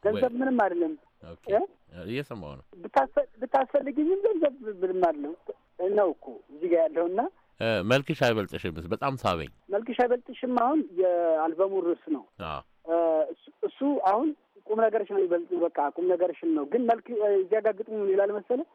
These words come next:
Speaker 1: መልክማ፣ መልክ እንደ አል-፣ መ-፣ መልክ መኖር አለሽ፣ ግን መልክ ባይኖርሽም እንኳን ይሄን ቁም ነገርሽን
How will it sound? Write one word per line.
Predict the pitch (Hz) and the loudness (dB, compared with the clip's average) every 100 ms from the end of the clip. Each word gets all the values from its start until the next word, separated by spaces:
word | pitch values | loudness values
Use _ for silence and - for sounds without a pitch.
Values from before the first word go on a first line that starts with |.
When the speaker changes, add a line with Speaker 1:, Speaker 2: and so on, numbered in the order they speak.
| _ 196 | _ 0
Speaker 1:
መልክማ፣ | 240 - 247 233 220 | 0 2 2 2 2
መልክ | 220 233 - 233 208 190 | 0 -2 -8 0 2 2
እንደ | 185 180 180 | 2 4 4
አል-፣ | 196 202 | 2 0
መ-፣ | 202 190 | -2 0
መልክ | 202 220 220 | 0 0 0
መኖር | 220 277 269 | 2 4 2
አለሽ፣ | 233 196 175 - - - _ _ _ _ 170 | 0 0 -4 -4 -10 -12 _ _ _ _ -2
ግን | 294 - _ _ | -2 -2 _ _
መልክ | 214 - 294 | -2 0 0
ባይኖርሽም | 269 277 277 254 277 | 2 2 0 0 0
እንኳን | 294 330 349 _ _ | 2 2 -2 _ _
ይሄን | 214 254 254 | 0 0 0
ቁም | 254 233 | 0 2
ነገርሽን | 220 240 - | 2 0 -2